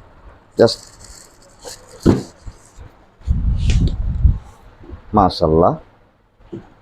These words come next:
এই যে হচ্ছে আমাদের মেশিন। এটা হচ্ছে পোর্টেবল ওয়াশিং মেশিন, অসাধারণ ডিজাইন, কম্বো, একদম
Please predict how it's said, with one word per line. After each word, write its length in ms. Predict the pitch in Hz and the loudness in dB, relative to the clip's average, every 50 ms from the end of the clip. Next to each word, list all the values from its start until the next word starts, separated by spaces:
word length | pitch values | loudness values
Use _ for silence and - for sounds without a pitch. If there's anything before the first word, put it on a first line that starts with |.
| _ _ _ - _ _ _ _ _ _ - - - - - _ _ _ _ _ _ _ _ _ _ _ - - 98 | _ _ _ -20 _ _ _ _ _ _ -12 -12 -12 -14 -20 _ _ _ _ _ _ _ _ _ _ _ 0 2 2
এই 60 | 95 90 104 | 4 6 6
যে 100 | 117 131 165 185 - _ _ _ _ - - - - - | 4 4 4 0 -8 _ _ _ _ -12 -10 -8 -2 -2
হচ্ছে 180 | 117 - - 135 | 0 2 2 2
আমাদের 220 | 117 120 117 131 127 120 | 2 4 4 4 4 4
মেশিন। 260 | 117 110 - 135 156 170 180 - _ _ _ _ _ - - - - - | 2 2 2 2 2 0 -2 -6 _ _ _ _ _ -10 -10 -8 -2 0
এটা 100 | 101 135 | 2 2
হচ্ছে 160 | 131 131 147 143 - - | 4 4 2 2 4 4
পোর্টেবল 300 | 127 123 143 139 139 135 | 6 6 6 6 8 8
ওয়াশিং 240 | 123 117 117 - 131 117 110 | 8 8 8 6 4 4 4
মেশিন, 220 | 98 87 92 82 76 - - - _ _ _ _ - 110 | 4 4 2 0 0 -2 -8 -16 _ _ _ _ -4 -4
অসাধারণ 400 | 110 - 143 135 135 139 139 131 127 | 0 2 2 4 4 4 4 4 4
ডিজাইন, 280 | 131 117 123 143 151 190 202 - _ _ _ _ _ _ _ - - - - - - | 4 4 4 4 2 2 -2 -6 _ _ _ _ _ _ _ -20 -20 -18 -18 -4 0
কম্বো, 260 | 120 120 120 123 147 156 - - 139 | 2 4 6 6 4 4 4 4 2
একদম 320 | 135 127 123 131 170 170 | 2 0 2 4 4 4